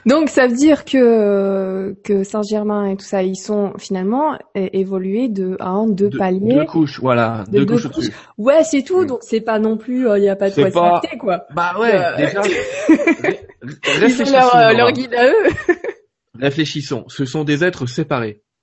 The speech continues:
Speaker 2: Donc, ils ne sont pas connectés à l'unité, au tout. Je veux dire, ce n'est pas le tout. Puisqu'ils ont encore des personnages, des personnalités, ces anges, ces archanges et ces guides. Ce n'est pas le tout, puisqu'ils sont séparés.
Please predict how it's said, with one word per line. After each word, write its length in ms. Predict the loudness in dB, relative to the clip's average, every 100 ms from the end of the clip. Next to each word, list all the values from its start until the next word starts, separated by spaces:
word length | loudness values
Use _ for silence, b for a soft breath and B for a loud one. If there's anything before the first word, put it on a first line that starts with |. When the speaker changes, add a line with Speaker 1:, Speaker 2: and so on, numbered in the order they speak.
| _ _ _ _ -8
Speaker 2:
Donc, 220 | -6 -2
ils 100 | -2
ne 160 | 0 -2
sont 160 | -4
pas 140 | -4 -2
connectés 420 | -2 -2 0 0
à 80 | 0
l'unité, 380 | -2 -6 -2 -2
au 140 | -2
tout. 180 | -8 -8
Je 100 | -6
veux 80 | -6
dire, 140 | -6
ce 100 | -4
n'est 140 | -4
pas 160 | -4 -4
le 180 | -4 -4
tout. 300 | -4 -4 _ _ _ _ _ -20 -18
Puisqu'ils 340 | -14 -10 -4
ont 40 |
encore 360 | -4 -2 -4 -6 B B B -4
des 100 | -2
personnages, 600 | -2 -6 -6 -4 -4 -4
des 100 | -4
personnalités, 640 | -6 -8 -6 -6 -4 -6
ces 220 | -4 -4 -4
anges, 160 | -6
ces 120 | -6
archanges 320 | -8 -8 -6 -6
et 40 |
ces 160 | -6 -6
guides. 240 | -6 -8 _ B B B
Ce 120 | -2
n'est 100 | 0
pas 140 | 0
le 80 | 2
tout, 260 | 2 2 -2
puisqu'ils 260 | -6 -4 -4
sont 180 | -2 -2
séparés. 520 | -2 -2 -2 -4